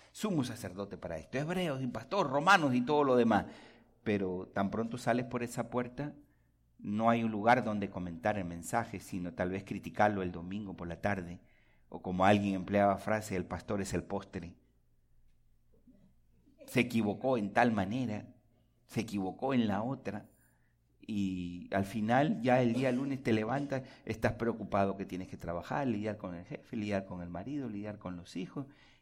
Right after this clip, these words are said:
y se olvidó uno. Esa es la verdad. No ocurrió edificación.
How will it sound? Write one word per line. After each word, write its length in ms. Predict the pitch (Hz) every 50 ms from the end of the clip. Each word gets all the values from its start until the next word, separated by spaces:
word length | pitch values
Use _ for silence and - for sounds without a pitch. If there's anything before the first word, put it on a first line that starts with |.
| _
y 240 | - - 87 85 80
se 280 | - - - - 87 80
olvidó 560 | 78 78 73 73 73 73 71 78 85 90 87
uno. 500 | 80 80 78 73 71 67 64 64 64 - _ _ _ _ _ _ _ _ _ _ _ _ _ _ _ _ _ _ _ _ _ _ _ _ _ _ _ _ _ _ _ _ _ _ _ _ _ -
Esa 200 | 101 - - 104
es 60 | 87
la 80 | 82 76
verdad. 380 | 67 67 67 65 78 82 - - _ _ _ _ _ _ _ _ _ _ _ _ _ _ _ _ _ _ _ _ _ _ _ _ _ _ _ _ _ _ _ _ _ _ _ _ _ _ _ _ _ _ _ _ _ _ _ _
No 380 | - 87 87 95 104 107 104 104
ocurrió 580 | 98 101 101 101 85 85 90 92 90 87 85 80
edificación. 720 | 80 78 76 - - 80 - - - - - - - -